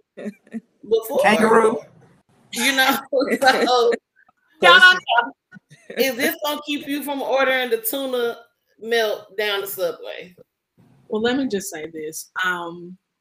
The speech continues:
Speaker 3: I learned very quickly, even in college, that them five dollar foot longs was five dollars for a reason. Um, anything that run through you in thirty minutes, it's a problem.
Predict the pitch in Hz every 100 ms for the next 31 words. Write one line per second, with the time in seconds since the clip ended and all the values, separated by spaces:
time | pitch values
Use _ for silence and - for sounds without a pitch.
0 | _ - - _ _ _ _ - 320 339
1 | 226 208 202 185 190 185 - 208 196 180
2 | 185 143 160 - 185 185 180 180 - 170
3 | 160 139 - 190 202 190 190 180 170 -
4 | 180 180 185 185 180 165 190 180 190 175
5 | 190 - 214 208 185 180 180 165 185 _
6 | _ _ _ - 196 180 170 165 165 160
7 | - - 220 262 269 214 190 208 220 -
8 | 226 214 190 208 208 214 226 226 214 -
9 | 196 202 - 202 175 160 160